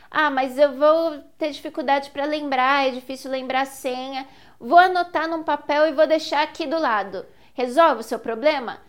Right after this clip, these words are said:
Também não. Você tá deixando o seu computador com a senha escrita em cima dele. Basicamente, você está fazendo a mesma coisa que deixar o seu computador sem senha. Então, quando eu crio uma senha pro computador, pra evitar que uma pessoa que eu não autorizei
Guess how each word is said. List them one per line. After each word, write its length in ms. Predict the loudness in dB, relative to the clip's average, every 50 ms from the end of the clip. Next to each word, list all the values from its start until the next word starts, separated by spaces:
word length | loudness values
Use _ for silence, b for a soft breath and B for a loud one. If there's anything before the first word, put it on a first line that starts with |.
| b b b 0
Também 320 | 0 2 2 0 -2 -2
não. 360 | -2 -2 -2 0 -2 -4 -4
Você 240 | -6 -8 -6 -6 -4
tá 120 | -2 -2 -2
deixando 440 | -2 -2 -4 -4 -6 -6 -6 -6
o 20 | -8
seu 240 | -10 -6 -4 -4 -4
computador 800 | -4 -6 -8 -8 -6 -4 -4 -2 0 2 4 4 4 2 0 -4
com 120 | 2 2
a 40 | 2
senha 360 | 2 2 -4 -4 -4 -2 -4
escrita 360 | -4 -4 -4 -2 -2 -2 -2 -4
em 80 | -6
cima 300 | -6 -6 -6 -6 -4 -4
dele. 500 | 0 2 2 2 2 -4 -8 -12 -14 B B B B B B B
Basicamente, 500 | 0 2 2 0 -2 -6 -6 -6 -6 -4
você 220 | -6 -6 -6 -6 -12
está 240 | -8 -4 -4 -4
fazendo 360 | -4 -4 -6 -4 -4 -6 -6 -6
a 100 | -6 -4
mesma 360 | 0 2 2 2 2 0 -2 -2
coisa 280 | 2 0 2 2 0
que 120 | -4 -4 -4
deixar 280 | -4 -4 -2 -4 -4
o 40 | -4
seu 160 | -4 -8 -6
computador 500 | -6 -6 -8 -6 -6 -6 -6 -4 -6 -8
sem 220 | -8 -8 -10 -10 -10
senha. 420 | -8 -8 -8 -8 -8 -10 -12 -14 B B B B B B B B B -4
Então, 160 | -4 -2 -2
quando 160 | -2 -2 0
eu 120 | -2 -2 -4 -8 -10
crio 220 | -8 -6 -2 -2 -2
uma 160 | -2 -4 -8
senha 400 | -8 -10 -10 -8 -8 -8 -8 -10
pro 140 | -10 -12 -14
computador, 760 | -12 -14 -16 -14 -8 -6 -6 -2 2 4 4 4 2 0 -4 -10 b b b b b b
pra 180 | 0 4 4 4
evitar 520 | 4 2 -2 -6 -6 -2 -2 0 0 0
que 100 | -2 -6
uma 140 | -6 -6 -4
pessoa 400 | -2 0 -2 0 0 -2 -2 -2
que 120 | -2 0 -2
eu 80 | -2
não 240 | 0 2 4 4 4
autorizei 760 | 4 2 0 2 0 2 2 -2 -6 -2 -2 -2 -2 -2 -6